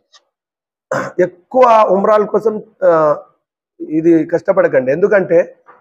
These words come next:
ఉమ్రాలో ఎహ్రామ్ కట్టుకొని రావడానికి డబ్బులు ఖర్చు అవుతాయి, ఇంకొంచెం అది ఎక్కువ డిస్టెన్స్ ఉంటుంది. తర్వాత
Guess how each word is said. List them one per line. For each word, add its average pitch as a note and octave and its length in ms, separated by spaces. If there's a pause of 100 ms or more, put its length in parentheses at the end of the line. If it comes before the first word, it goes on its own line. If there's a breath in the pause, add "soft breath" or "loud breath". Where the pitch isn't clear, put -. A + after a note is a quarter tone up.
(220 soft breath)
ఉమ్రాలో A3 760 (380)
ఎహ్రామ్ F#3+ 320
కట్టుకొని G#3 340
రావడానికి G3+ 800 (120)
డబ్బులు D3+ 300
ఖర్చు G3 220
అవుతాయి, G#3+ 260 (800)
ఇంకొంచెం F3 380
అది E3 180
ఎక్కువ F3 500
డిస్టెన్స్ F3+ 460
ఉంటుంది. F#3+ 360 (600)
తర్వాత A#3 640